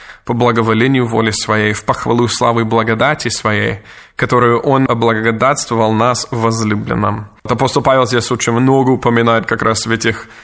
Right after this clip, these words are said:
коротких стихах, э, слово «благодать», понятие «благодати». То есть, начиная с того, что через свою благодать Бог даёт нам всякое духовное благословение, не только прощение, но, но все, которые есть,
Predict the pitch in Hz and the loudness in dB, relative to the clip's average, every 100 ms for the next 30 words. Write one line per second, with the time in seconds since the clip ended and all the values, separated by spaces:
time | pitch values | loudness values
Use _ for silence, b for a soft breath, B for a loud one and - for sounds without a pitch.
0 | B - 131 131 - 131 - 123 156 180 | B -4 0 0 0 -2 -2 0 2 2
1 | 175 - - 107 104 - 123 113 117 110 | -2 -8 -4 -2 -2 0 0 0 0 0
2 | 113 120 139 117 113 104 104 107 104 107 | 0 0 -2 -2 -2 -2 -4 -2 -2 -2
3 | 113 113 123 127 B B B B 113 110 | -2 -2 -2 -4 B B B B 2 2
4 | 107 - 127 123 - 123 120 123 120 - | 0 -2 0 0 0 0 2 2 0 0
5 | 123 120 139 - - 113 110 107 B B | 0 2 0 -2 0 2 2 -2 B B
6 | - 160 139 131 135 120 117 117 131 131 | -2 0 2 2 2 2 0 2 0 -2
7 | 113 113 135 127 123 120 120 117 120 120 | -8 -2 -2 0 0 2 2 0 0 0
8 | 117 110 - - - 170 165 165 123 117 | 0 -2 -6 -4 2 2 2 0 -2 0
9 | - 110 113 110 113 117 110 120 113 110 | -2 -2 -2 -2 -2 -4 -4 -2 0 0
10 | 113 117 156 - 127 - 107 - 117 113 | 0 0 0 0 -4 -4 -6 -4 -6 -6
11 | 120 120 117 120 120 120 117 - - 156 | -6 -2 0 0 0 0 0 0 0 0
12 | - 127 127 127 147 131 - - | 0 -2 -2 -2 -4 -4 -8 -10